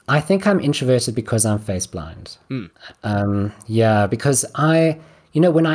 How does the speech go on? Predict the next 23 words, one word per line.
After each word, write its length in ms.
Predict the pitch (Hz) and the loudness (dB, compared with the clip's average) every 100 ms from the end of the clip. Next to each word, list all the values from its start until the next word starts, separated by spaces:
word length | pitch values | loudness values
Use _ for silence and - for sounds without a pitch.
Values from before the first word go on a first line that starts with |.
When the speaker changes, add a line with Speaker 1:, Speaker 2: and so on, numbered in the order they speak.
| 156 | 0
Speaker 1:
am 160 | 165 190 | 0 2
presented 460 | 156 131 127 131 | 2 2 2 0
with 160 | 123 - | -2 -2
people, 380 | 135 123 135 117 | -6 -2 -2 -2
I'm 240 | 117 117 | 0 -2
generally 580 | 113 120 135 131 127 123 | 0 0 0 0 0 -2
very 300 | 113 120 117 | -2 0 0
comfortable 440 | - 131 - 135 | 0 -4 -2 -2
with 180 | 107 101 | 0 -2
them. 360 | 82 78 78 - _ - _ _ 113 | -8 -10 -14 -18 _ -20 _ _ 0
Um, 560 | 104 104 104 104 104 - | 2 4 2 2 -2 -2
and 100 | 107 | 0
I, 160 | 107 110 | 0 0
I 80 | 117 | 2
really 200 | 127 123 | 2 2
enjoy 380 | 113 113 123 | 2 4 4
being 240 | 120 110 107 | 2 2 2
around 260 | 95 92 90 | 2 0 -2
people, 440 | 101 95 95 92 | -6 -4 -2 -2
just 260 | - 117 123 | 0 0 0
not 160 | 117 | -2
too 160 | - 110 | 0 0
many. 480 | 92 85 73 78 | 0 -2 -8 -12